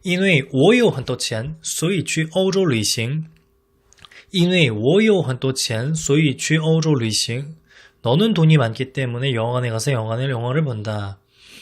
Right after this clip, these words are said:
因为你有很多钱，所以去电影院看电影。 因为你有很多钱，所以去电影院看电影。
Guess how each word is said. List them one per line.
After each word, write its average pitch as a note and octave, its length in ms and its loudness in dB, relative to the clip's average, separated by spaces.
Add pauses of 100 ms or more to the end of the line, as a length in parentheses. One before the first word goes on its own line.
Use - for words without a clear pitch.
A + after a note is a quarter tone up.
(200)
因为你有很多钱，所以去电影院看电影。 C#3+ 3750 0 (500)
因为你有很多钱，所以去电影院看电影。 C3+ 3250 0